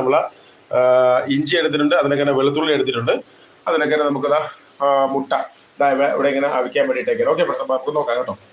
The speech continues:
just അത് എടുക്കാം. അപ്പൊ അതാ ഒരു കിടിലം അടിപൊളി ഒരു, ഒരു എന്താ പറയുക, ഒരു കിടിലം ഒരു വെറൈറ്റി ആയിട്ടുള്ളത് അവിടെ ചെയ്യുന്നത് കേട്ടോ, കിടിലമാണ്. അപ്പൊ നമുക്ക് ദാ ഒരു ബ്രീഫ് എന്താ ഇവിടെ ഇങ്ങനെ എടുത്തിട്ടുണ്ട്. അപ്പൊ അതിന് നമുക്ക് നേരെ പരിപാടിയിലേക്ക് ഇങ്ങനെ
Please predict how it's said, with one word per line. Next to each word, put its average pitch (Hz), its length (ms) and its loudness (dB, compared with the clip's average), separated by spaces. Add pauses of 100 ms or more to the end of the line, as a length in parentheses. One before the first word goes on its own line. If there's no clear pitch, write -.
just 143 200 -8
അത് 135 140 0
എടുക്കാം. 113 240 -6 (680)
അപ്പൊ 117 160 -2
അതാ 160 120 2 (100)
ഒരു 185 100 2 (100)
കിടിലം 202 280 0 (180)
അടിപൊളി 196 440 -2
ഒരു, 202 120 0 (160)
ഒരു 180 180 2
എന്താ 180 180 -2
പറയുക, 170 220 2 (100)
ഒരു 160 60 -6 (120)
കിടിലം 208 340 0
ഒരു 196 160 -2
വെറൈറ്റി 175 400 0
ആയിട്ടുള്ളത് 165 340 0
അവിടെ 147 160 -2
ചെയ്യുന്നത് 131 260 -2
കേട്ടോ, 113 140 -8
കിടിലമാണ്. 147 420 -4
അപ്പൊ 143 180 -6
നമുക്ക് 135 200 -6
ദാ 135 100 0
ഒരു 135 140 -2
ബ്രീഫ് 131 260 -2
എന്താ 131 120 -2
ഇവിടെ 131 140 0
ഇങ്ങനെ 127 160 -2
എടുത്തിട്ടുണ്ട്. 120 400 -6 (460)
അപ്പൊ 123 140 -2
അതിന് 139 160 2
നമുക്ക് 143 260 -4
നേരെ 143 220 2 (100)
പരിപാടിയിലേക്ക് 135 440 0
ഇങ്ങനെ 143 160 -6